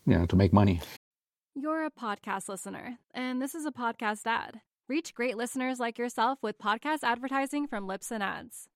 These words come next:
Speaker 2: Choose from hundreds of top podcasts offering host endorsements, or run a reproduced ad like this one across thousands of shows to reach your target audience with Libsyn Ads.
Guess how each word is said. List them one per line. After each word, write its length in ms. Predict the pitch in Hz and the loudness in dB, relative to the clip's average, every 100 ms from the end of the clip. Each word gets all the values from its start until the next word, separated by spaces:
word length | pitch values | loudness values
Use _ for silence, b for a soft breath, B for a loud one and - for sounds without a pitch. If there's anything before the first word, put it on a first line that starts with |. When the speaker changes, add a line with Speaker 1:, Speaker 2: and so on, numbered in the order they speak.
| _ | _
Speaker 2:
Choose 280 | - 320 302 | -4 -2 -2
from 180 | 359 330 | 0 -2
hundreds 460 | - 254 262 285 254 | 0 -2 0 -2 -2
of 100 | - | 0
top 260 | 226 220 | 0 2
podcasts 640 | 208 196 - - - - | 0 -2 -2 -4 -6 -8
offering 380 | 185 226 240 240 | -6 -4 -2 -2
host 260 | 220 226 226 | -2 -2 -2
endorsements, 760 | 214 208 196 202 - 220 - - | -2 -2 -4 -10 -12 -14 -16 -4
or 240 | 254 349 | -2 0
run 220 | 330 330 | 0 0
a 40 | 311 | -2
reproduced 540 | 233 240 262 254 - | -4 -6 -4 -4 -4
ad 220 | 202 208 | -4 -2
like 180 | 208 208 | -4 -2
this 240 | 269 285 220 | -2 -2 -2
one 220 | 190 - | -4 -4
across 360 | 208 220 208 | -6 -4 -4
thousands 440 | - 190 214 233 220 | -2 0 2 0 -4
of 120 | 226 | -4
shows 380 | 240 226 262 - | -2 -2 -2 -4
to 140 | 254 | -6
reach 180 | 254 - | -6 -6
your 100 | 330 | -8
target 400 | - 226 226 285 | -6 -6 -4 -2
audience 460 | 214 220 233 240 214 | -2 -4 -6 -8 -8
with 140 | 208 | -8
Libsyn 360 | 190 196 226 208 | -8 -6 -4 -4
Ads. 520 | 185 120 - - | -4 -8 -14 -20